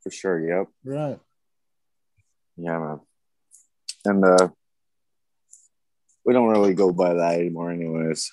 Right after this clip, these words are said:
Speaker 1: <laughs>
Speaker 2: Yeah.
Speaker 1: That, that pro-, that program has changed. I forgot the name of that program. Fuck, it just slipped in my brain. But yeah, they're trying to eliminate all that home grow shit. The other time you s-,
Speaker 2: Right.
Speaker 1: I get these, uh, random,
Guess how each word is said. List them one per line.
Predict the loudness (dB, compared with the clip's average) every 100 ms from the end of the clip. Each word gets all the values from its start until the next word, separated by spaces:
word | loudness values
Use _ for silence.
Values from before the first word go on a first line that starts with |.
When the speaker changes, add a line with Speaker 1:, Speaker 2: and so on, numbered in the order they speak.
| -2
Speaker 1:
<laughs> | 2 4 2 4 2 2 -2 -8 _ _ _ _ _ _ _ _ _ _ -20 -18 -6 -2 -2 -2
Speaker 2:
Yeah. | -2 -4 0
Speaker 1:
That, | 2 4
that | 2 2
pro-, | 0 0 -2
that | -4 -2
program | -4 -4 -4 -6 -6
has | -8 -10
changed. | -8 -8 -4
I | -4
forgot | -2 -4
the | -4
name | -8 -8
of | -8
that | -6 -4
program. | -4 -4 -6
Fuck, | -8 -8
it | -8
just | -6
slipped | -4 -6 -8
in |
my | -14
brain. | -10 -10 -10 -16 _ _ _ _ _ _ _ _ _ _ _ _ 4
But | 6
yeah, | 6
they're | 4
trying | 0 0
to | 0
eliminate | 0 -2 -4 -4 -2
all | -2 0
that | -2 -4
home | -6 -8
grow | -6 -4 -4
shit. | -4 -2 -4 -6 _ _ _ _ _ _ _ _ _ _ _ _ _ _ _ _ -12 0
The | 4
other | 4
time | 4 2 2
you |
s-, | -2 -6
Speaker 2:
Right. | -4
Speaker 1:
I | -4
get | -2 0
these, | 0 2
uh, | 2 2 0
random, | -4 -4 -6 -6 -6 -8 -12